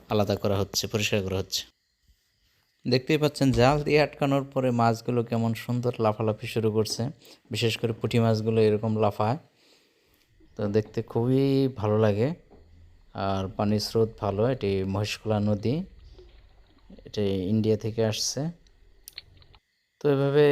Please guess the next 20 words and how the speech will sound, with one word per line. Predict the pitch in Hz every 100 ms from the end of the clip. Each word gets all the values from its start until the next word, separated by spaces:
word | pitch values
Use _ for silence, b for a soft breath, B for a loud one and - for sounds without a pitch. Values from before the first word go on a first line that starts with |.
| 139 139
মাছ | 139 131 131
ধরা | 135
শুরু | 131 135 135
হয়ে | 127 123
গেছে। | 123 - 151 131
এই | 113
যে |
দেখতে | 113 113 117
পাচ্ছেন | 110 117
একটি | 110 113
বোয়াল | 117 113 113 110 113 110
কিন্তু | - 104 - - 104 104 101 - - - _ _ _
পায়ের | 117 110 110
কাছে | 107 110
লাগছিল, | 107 104 - 110
ওরা | 117 104
ডুব | 113 104
দিয়ে | 107
ধরে | 104 101
ফেলছে। | 101 104 -